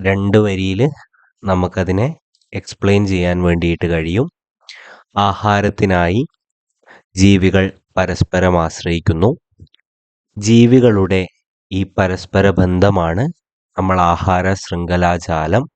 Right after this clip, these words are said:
അല്ലെങ്കിൽ ഫുഡ് വെബ് എന്ന് പറയുന്നത്. നമുക്കറിയാം, എല്ലാ മനുഷ്യരും അല്ലെങ്കിൽ എല്ലാ മൃഗങ്ങളും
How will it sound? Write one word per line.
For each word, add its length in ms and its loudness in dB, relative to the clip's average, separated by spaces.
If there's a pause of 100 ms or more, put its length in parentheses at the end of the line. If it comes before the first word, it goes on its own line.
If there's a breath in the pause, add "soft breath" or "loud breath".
(260)
അല്ലെങ്കിൽ 340 -6 (140)
ഫുഡ് 300 -10
വെബ് 200 -6 (160)
എന്ന് 220 -4
പറയുന്നത്. 480 -4 (800 loud breath)
നമുക്കറിയാം, 560 -4 (340)
എല്ലാ 240 -2 (140)
മനുഷ്യരും 500 -6 (1160)
അല്ലെങ്കിൽ 420 -4
എല്ലാ 240 -2 (100)
മൃഗങ്ങളും 560 -2